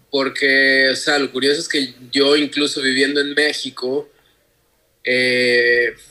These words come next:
pues, yo no crecí de alguna manera como es-, escuchando las referencias tipo como,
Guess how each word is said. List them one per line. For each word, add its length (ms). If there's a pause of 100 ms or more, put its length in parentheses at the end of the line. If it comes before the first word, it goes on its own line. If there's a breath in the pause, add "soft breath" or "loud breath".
(120)
pues, 160
yo 160
no 160
crecí 420
de 80
alguna 280
manera 460
como 600
es-, 240 (180)
escuchando 760
las 120
referencias 1000
tipo 360
como, 640